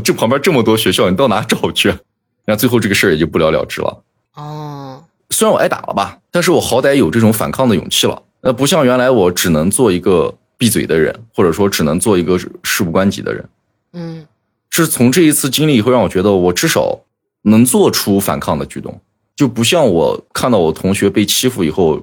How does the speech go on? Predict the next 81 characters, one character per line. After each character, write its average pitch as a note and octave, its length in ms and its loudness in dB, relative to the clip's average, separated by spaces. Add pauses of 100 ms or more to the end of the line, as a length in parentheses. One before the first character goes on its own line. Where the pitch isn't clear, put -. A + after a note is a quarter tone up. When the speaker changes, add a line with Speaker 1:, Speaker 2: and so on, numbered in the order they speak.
Speaker 1:
我 F2+ 180 -2
完 E2+ 180 2
全 F2 360 0 (280)
Speaker 2:
懵 G#3+ 240 -4
了。 G#2 60 -2
Speaker 1:
连 G#2+ 200 2
就 C3+ 140 -6
低 E3+ 180 -4
着 E3 120 2
头， G#2+ 360 -2 (100)
完 G#2+ 260 0
全 B2+ 220 -2
连 A#2+ 140 2
看 E3+ 220 0
都 A2 60 2
不 E2 100 -12
敢 - 120 -6
看 C#2+ 220 -8
一 C2+ 60 -8
眼。 - 140 -12 (340)
上 D#3 220 -2
高 D3+ 120 2
中 F3+ 200 4
以 G#2 40 4
后， G#2+ 160 0
基 G2+ 140 -2
本 A2 120 2
上 G2 140 0
这 A2+ 80 -2
种 E2+ 140 -4
事 - 120 -8
情 F#2+ 100 -2
就 D2+ 100 -4
没 D#2 100 -2
有 F#2+ 80 0
发 E2+ 140 -4
生 F2 220 -4
过。 - 100 -2
主 - 140 0
要 G#2+ 60 2
是 D#3+ 120 0
上 D3 200 0
高 C#3+ 140 2
中 D#3+ 180 2
以 F#2+ 60 2
后， A2+ 140 2
我 A#2+ 120 4
也 B2+ 100 0
跟 A2+ 140 2
社 A#2 140 2
会 A2+ 120 2
上 F#2+ 120 0
的 E2+ 80 0
人 F#2 120 4
有 F#2+ 140 4
纠 A#2+ 200 2
结。 A#2+ 180 0 (380)
<laughs> - 360 -8
Speaker 2:
哦， F3 180 -14
是 D4+ 140 -2
吗？ A#3 320 -2 (200)
Speaker 1:
虽 B3 180 2
然 A3 80 2
我 - 80 0
不 F#3 120 0
欺- G#4+ 180 0
Speaker 2:
你 - 20 2
还 - 20 2
混 - 0 -
过 G4+ 60 0
社 G4 280 0
会 A4 260 -2
啊？ F#3 200 -2
没 A#3 120 -8
看 - 160 -4
出 - 0 -
来。 C3 60 2
Speaker 1:
我 C#3 40 2
没 C3+ 120 2
有 G3 140 4
混， C3+ 360 -2